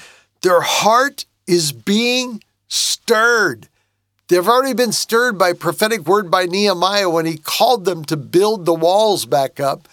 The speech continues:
They built that, but now Ezra is wanting to build a different wall.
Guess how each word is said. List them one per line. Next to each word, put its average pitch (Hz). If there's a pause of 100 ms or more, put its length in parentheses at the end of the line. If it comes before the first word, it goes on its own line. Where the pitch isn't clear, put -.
(600)
They 175
built 220
that, 170
but 180
now 226
Ezra 208
is 151
wanting 196
to 180
build 196
a 202
different 190
wall. 123